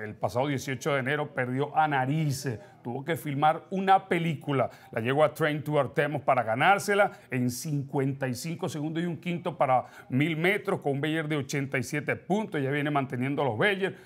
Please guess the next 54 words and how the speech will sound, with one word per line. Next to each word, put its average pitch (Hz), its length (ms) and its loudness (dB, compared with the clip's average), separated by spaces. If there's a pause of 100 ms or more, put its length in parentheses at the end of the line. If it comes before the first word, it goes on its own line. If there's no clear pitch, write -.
(160)
La 117 60 -6
yegua 135 200 2
que 151 80 -6
es 127 60 -4
un 156 200 -2
cohete. 151 640 0 (200)
Está 135 300 2
Love 147 220 2
and 131 160 0
Money. 226 420 4
Tiene 139 220 0
dos 160 240 2
primeros 156 400 -2
y - 20 -2
un 160 80 -2
segundo 151 340 -2
en 151 60 0
este 139 160 -2
tiro 147 300 -2
de 139 60 2
mil 147 180 0
metros. 208 520 2
Y 175 300 -2 (160)
este 139 220 0
trainer 147 640 0
o 113 40 -4
esta 117 120 -4
entrenadora, 139 540 2
Sherry 151 300 -2
Box, 139 380 0 (220)
cuando 117 240 -2
va 131 80 4
a - 20 4
la 156 80 2
segunda 143 340 -2
carrera 135 280 0
después 139 260 0
de 147 60 0
la 147 60 4
reaparecida, 131 640 0
dieciocho 139 520 -4
por 127 140 -4
ciento 135 260 -2
de 156 40 2
efectividad 127 320 -4
en 139 60 -2
victorias 139 500 -2 (240)
en 135 340 0
treinta 123 360 0
y 117 40 -4
tres 127 280 -2
carreras. 107 540 -2
De 131 140 0
fija 208 560 0